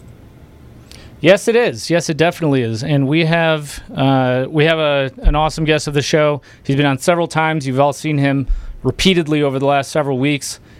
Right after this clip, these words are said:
in particular, uh, regarding the recounts that have been going on. But we're not going to talk about that today, uh, because there are so many things going on. And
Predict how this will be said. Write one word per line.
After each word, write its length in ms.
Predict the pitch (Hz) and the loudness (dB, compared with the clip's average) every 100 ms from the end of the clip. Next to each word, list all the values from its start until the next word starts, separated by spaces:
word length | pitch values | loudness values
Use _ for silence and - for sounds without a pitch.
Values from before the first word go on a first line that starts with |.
| - | -4
in 80 | 135 | -2
particular, 720 | 131 120 160 160 139 127 123 - - - - | 0 2 2 2 -2 -2 -6 -8 -20 -20 -8
uh, 240 | 131 127 123 | 0 2 2
regarding 440 | 131 143 139 139 | 0 2 0 0
the 140 | 127 120 | -4 -4
recounts 440 | 131 143 143 127 | -2 0 0 -2
that 100 | 135 | -2
have 60 | 127 | -2
been 100 | 123 | 0
going 200 | 127 120 | 0 0
on. 160 | 120 117 | -2 2
But 340 | 151 147 131 _ - - - | 2 2 0 _ -20 -8 0
we're 140 | 175 | 2
not 140 | 190 | 2
going 140 | 180 170 | 0 -2
to 80 | 143 | 0
talk 240 | 160 160 | 0 0
about 320 | 156 135 123 | 0 0 0
that 240 | 139 123 - | -2 -2 -2
today, 460 | 135 135 117 107 - - - - | -2 0 -2 -6 -10 -20 -20 -8
uh, 160 | - 120 | 2 2
because 300 | 117 143 135 | 2 0 0
there 100 | 131 | 0
are 60 | 123 | 0
so 240 | - 147 | 0 0
many 160 | 139 127 | 0 0
things 340 | 143 135 117 - - | -2 -2 -4 -12 -6
going 300 | 131 135 127 | 0 2 2
on. 300 | 127 123 117 - - - - - | 0 0 -4 -8 -18 -20 -8 0
And 520 | 135 131 127 131 | 2 2 2 0